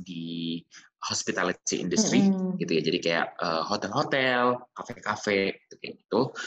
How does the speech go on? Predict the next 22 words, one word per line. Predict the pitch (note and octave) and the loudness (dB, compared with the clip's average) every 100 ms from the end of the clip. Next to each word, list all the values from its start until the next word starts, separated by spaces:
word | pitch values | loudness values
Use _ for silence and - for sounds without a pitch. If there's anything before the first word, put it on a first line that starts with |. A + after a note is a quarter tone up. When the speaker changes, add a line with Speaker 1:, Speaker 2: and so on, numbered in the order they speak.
| - - | -12 -10
Speaker 1:
Terus | G2 | -10
juga | - F#2 F2+ E2+ E2+ E2 - | -8 -6 -2 0 0 -4 -4
ada | D#2+ E2+ E2+ E2 E2 D#2+ - | -6 -4 -4 -2 -4 -6 -6
Coinpack. | A2 F#2 F2+ F2 - _ | -2 -2 -2 -6 -6 _
Coinpack | - F2+ F2+ A2+ | -4 -2 2 4
itu | A3 C4+ | 6 6
Speaker 2:
Mm-mm. | |
Speaker 1:
seperti | - - - | 4 -4 -6
tadi, | E2 F2 F2 | -2 0 0
eh, | E2 E2+ F2 E2+ | 0 0 2 2
yang | F2+ | 2
dibilangin, | F2+ E2 E2 E2 D#2+ | 2 0 0 -4 -8
eh, | D2+ _ D#2 D#2+ D2+ D#2+ | -14 _ 0 2 2 0
Monica. | D#2+ D#2 A#2 - | -2 -2 -2 -4
Jadi | - F#2+ G2+ G2+ | -6 -2 0 0
mereka | F#2 F#2+ F2 F2+ | -4 -4 -2 -2
ingin | F#2+ F#2 F#2 F2+ | -2 -6 -10 -10
mengurangi | F2 E2 E2+ F2+ - - - | -6 -4 0 0 0 -6 -16
sampah | - F2 F#2+ | -12 -10 -6
sekali | - F2 F#2 | -4 -2 -2
pakai | E2+ - G2+ F#2+ G2 F#2 | -2 -4 0 4 4 4
di | F#2 F2+ F2+ | 2 2 2